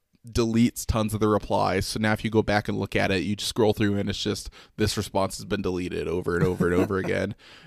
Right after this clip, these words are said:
Speaker 1: It's like, so then now, like, I'll admit I was, I <laughs> was part of this, but, like, people are now going and posting the same things on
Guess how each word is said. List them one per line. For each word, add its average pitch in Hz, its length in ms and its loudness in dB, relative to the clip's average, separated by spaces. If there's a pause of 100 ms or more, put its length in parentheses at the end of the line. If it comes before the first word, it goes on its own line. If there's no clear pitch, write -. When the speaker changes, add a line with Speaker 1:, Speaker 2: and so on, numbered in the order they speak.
Speaker 1:
It's 120 240 0
like, 113 420 4 (320)
so - 180 4
then 120 260 2
now, 110 360 4
like, 98 360 -2 (380)
I'll 104 160 2
admit 98 300 0
I 98 120 4
was, 98 280 0
I 107 140 2 (280)
<laughs> 151 280 2
was 135 160 -4
part 113 260 4
of 104 80 0
this, 104 180 2
but, 107 140 -2
like, 107 200 4 (260)
people 113 240 6
are 107 80 8
now 104 180 4
going 101 260 4
and 104 140 -4
posting 107 380 0
the 107 60 -2
same 104 260 -2
things 101 260 -2
on 95 120 -2